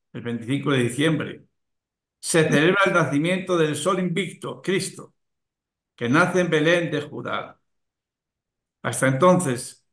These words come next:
en el calendario cristiano, solo se celebraba la Pascua semanal, todos los domingos,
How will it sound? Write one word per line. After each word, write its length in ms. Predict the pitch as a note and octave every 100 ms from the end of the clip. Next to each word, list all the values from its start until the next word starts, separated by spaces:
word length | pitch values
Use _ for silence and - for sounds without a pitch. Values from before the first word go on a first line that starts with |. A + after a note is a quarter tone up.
| _ _ _ _ _
en 120 | A#2+
el 100 | B2
calendario 460 | B2 C#3 D3 F3 F3+
cristiano, 680 | F3+ E3 - D#3+ C3 C3+ - - _ _ _
solo 300 | - E3 F3
se 240 | E3+ D#3+
celebraba 880 | C#3 B2+ C3+ D#3 D#3 C3+ B2 - - _ _ _ _ -
la 160 | -
Pascua 320 | D3 D3 - C#3+
semanal, 640 | C#3 B2 C#3 G#3+ F3+ - - _ _ _ _ _ _
todos 200 | C#3 D#3
los 80 |
domingos, 600 | C#3 C#3+ G3 E3+ A#2 -